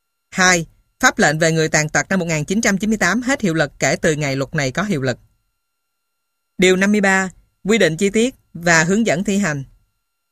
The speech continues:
Chính phủ quy định chi tiết và hướng dẫn thi hành các điều, khoản được giao trong luật, hướng dẫn những nội dung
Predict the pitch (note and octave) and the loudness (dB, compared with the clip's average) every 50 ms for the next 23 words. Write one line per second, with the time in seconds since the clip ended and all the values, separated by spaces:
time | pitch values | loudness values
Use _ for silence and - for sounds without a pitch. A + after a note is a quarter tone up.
0 | _ _ _ _ _ - A#3 C4 D4 - A3 F3 F#3+ A3+ B3 A#3 G3 D#3+ D#3+ E3 | _ _ _ _ _ 0 0 0 2 2 0 2 2 2 2 2 2 0 0 0
1 | - G#3 G#3+ A#3 A#3 C#4 - A#3 F3 G3 G#3 B3 A3 D#3+ F3 A3+ - G#3+ G#3+ A#3 | -2 0 0 0 0 0 0 0 0 2 2 2 0 0 0 0 0 0 0 0
2 | F3 D#3 D#3 - G#3 A#3+ - - F#3 F3 E3+ D#3+ D3+ D3 - _ _ _ _ - | -2 -2 -2 -2 -4 -2 -2 0 0 0 0 0 -2 -6 -10 _ _ _ _ -2
3 | F#3 D#3 C#3 D3 F3+ A3+ A#3 E3+ D#3+ - F3+ F#3+ F3+ F3+ F3+ G3 F#3 F3 D#3 C#3+ | -2 0 0 0 0 0 0 0 0 0 2 2 2 2 2 0 0 2 0 0
4 | - - _ _ _ _ _ _ _ _ _ _ _ - G#3 A3 C4 C#4 A3 E3+ | -2 -6 _ _ _ _ _ _ _ _ _ _ _ 0 2 2 4 4 2 2
5 | D#3 G3 A#3 G#3 E3+ F#3 A#3 G#3+ E3 D3+ E3+ E3+ G3+ G#3 G#3 G3+ | 2 2 2 2 2 2 2 2 2 2 2 2 2 2 2 0